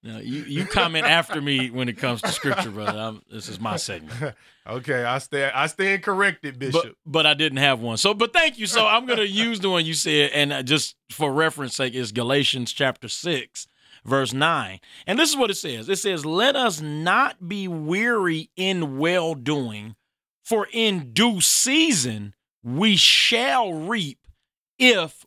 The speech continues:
Speaker 1: we faint not."
Speaker 2: In due season,
Speaker 1: Mm-hmm.
Speaker 2: in the modern American version,
Speaker 1: Mm-hmm.
Speaker 2: translates to eventually.
Speaker 1: Eve-, ah! Matter of fact, I think the Greek word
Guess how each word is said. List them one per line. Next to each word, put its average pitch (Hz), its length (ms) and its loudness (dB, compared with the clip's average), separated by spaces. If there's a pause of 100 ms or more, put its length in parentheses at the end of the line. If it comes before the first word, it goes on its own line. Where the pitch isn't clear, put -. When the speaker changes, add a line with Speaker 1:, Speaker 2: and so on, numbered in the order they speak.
Speaker 1:
we 131 240 -4
faint - 680 -2 (380)
not." 104 380 -8 (220)
Speaker 2:
In 156 260 -6
due 208 300 -6
season, 156 840 -2
Speaker 1:
Mm-hmm. 113 360 -6 (420)
Speaker 2:
in 175 260 0
the 135 440 -2 (800)
modern 190 1000 -2 (800)
American 180 800 0
version, 117 540 -4
Speaker 1:
Mm-hmm. 139 460 -6
Speaker 2:
translates 165 720 -2 (160)
to 131 320 -8 (140)
eventually. 131 840 -4
Speaker 1:
Eve-, 175 400 6
ah! 190 1160 2 (400)
Matter 165 140 4
of 170 60 -2
fact, 269 200 0
I 196 60 4
think 214 240 -2
the 156 100 -2
Greek 151 420 2
word 165 500 0